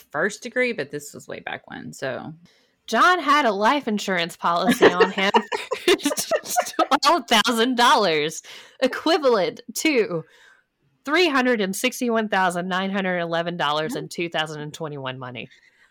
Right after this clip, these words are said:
Speaker 1: That's, that's nothing to sneeze at. I mean,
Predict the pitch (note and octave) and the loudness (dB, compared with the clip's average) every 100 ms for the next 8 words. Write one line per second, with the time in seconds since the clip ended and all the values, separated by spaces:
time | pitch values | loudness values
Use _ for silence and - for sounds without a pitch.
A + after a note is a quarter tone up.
0 | - A3 - - - A#3 E4 - G#4+ G#4 | -10 -8 -8 -14 -14 -14 -14 -14 -16 -14
1 | G#4+ D4+ G4 F#4 E4+ D#4 - B3 E4+ A#3+ | -16 -12 -6 -6 -6 -6 -6 -4 -2 2
2 | F#3 F3+ G3+ G#3+ F#3+ F#3+ F#3 G#3+ A#3 | 4 6 4 0 -4 -4 -4 -6 -8